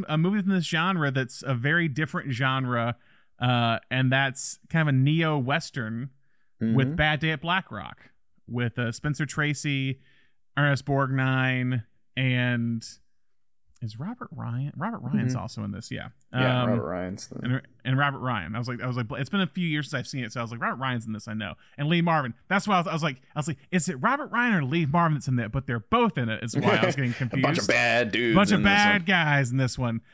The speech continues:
Speaker 1: Um, but Dave and I will be talking about it next week on the podcast, on the Patreon this month. The first part,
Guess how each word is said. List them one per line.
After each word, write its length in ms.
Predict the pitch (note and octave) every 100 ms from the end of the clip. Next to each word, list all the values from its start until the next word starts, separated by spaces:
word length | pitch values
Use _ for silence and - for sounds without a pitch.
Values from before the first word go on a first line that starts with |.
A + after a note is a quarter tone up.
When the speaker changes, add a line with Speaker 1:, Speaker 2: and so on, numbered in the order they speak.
| - _
Speaker 1:
Um, 400 | D#3+ D#3+ D#3+ D#3
but 140 | D3
Dave 160 | F3+ F#3
and 80 | F#3
I 40 |
will 40 | E3
be 20 |
talking 160 | F3 E3
about 180 | D3+ B2+
it 60 | C3+
next 320 | D#3 - D3+
week 160 | C#3+
on 140 | C3+ B2+
the 60 |
podcast, 580 | C3 B2+ A2+ C3 B2 -
on 100 | C3+
the 60 | B2
Patreon 640 | - A#3+ C#4 E3 C3+ A#2+
this 200 | A#2 -
month. 240 | A#2+ A#2 -
The 60 |
first 300 | - C#3 C3
part, 280 | - B2+ A#2